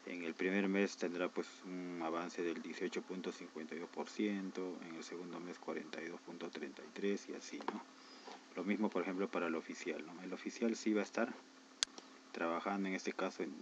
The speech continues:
los siete meses, en todos los siete meses, ¿no? Y ahí tenemos tus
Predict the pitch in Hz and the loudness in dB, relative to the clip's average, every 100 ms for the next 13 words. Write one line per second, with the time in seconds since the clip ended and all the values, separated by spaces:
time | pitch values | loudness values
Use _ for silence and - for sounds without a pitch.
0 | - - - 95 - 82 71 - - - | -8 -8 0 0 2 0 2 0 -2 -14
1 | - - 85 - 110 104 95 98 104 87 | -14 -12 -12 -2 0 2 2 2 2 0
2 | 73 - - - - - - - - - | -2 -12 -14 -16 -18 -18 -18 -18 -18 -2
3 | 101 104 90 92 90 85 85 85 85 - | 4 6 6 6 4 2 2 0 -4 -8
4 | - - - 80 | -16 -16 -10 -10